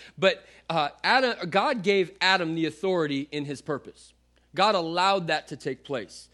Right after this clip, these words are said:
So much so that God gave Adam the authority to name the a-, to name the animals. And this is what's mind-boggling. When I was talking with Katie about these messages, like, we don't just go and kind of plan them on Sunday and then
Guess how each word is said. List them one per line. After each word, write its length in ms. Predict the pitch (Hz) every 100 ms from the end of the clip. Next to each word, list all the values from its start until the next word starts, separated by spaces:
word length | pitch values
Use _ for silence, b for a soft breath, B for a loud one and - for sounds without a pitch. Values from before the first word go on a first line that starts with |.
| b
So 220 | - 220
much 160 | 247 233
so 180 | - 190
that 140 | 160
God 220 | 156 190
gave 180 | 175 180
Adam 260 | 165 185 180
the 100 | 175
authority 400 | 165 196 196 185
to 140 | - 165
name 400 | 160 180 214 208
the 80 | -
a-, 300 | 151 165 180
to 120 | -
name 260 | 180 190 220
the 140 | 214
animals. 460 | 175 185 156 98 - b b b b
And 120 | 170
this 140 | 247 370
is 100 | 233
what's 200 | 233 151
mind-boggling. 920 | 160 160 180 196 170 139 117 101 80 _
When 100 | 160
I 60 | 170
was 120 | 175
talking 340 | 180 226 240
with 160 | 202 -
Katie 420 | 180 185 175 156 B B
about 300 | 156 151 165
these 180 | 165 123
messages, 640 | 135 143 180 156 208 202
like, 160 | 143 180
we 60 |
don't 160 | 247 226
just 240 | 175 165
go 180 | 156 151
and 100 | 156
kind 180 | 147 147
of 80 | 120
plan 180 | 135 143
them 140 | 147
on 100 | 127
Sunday 420 | - 131 135 139
and 80 | 135
then 140 | 127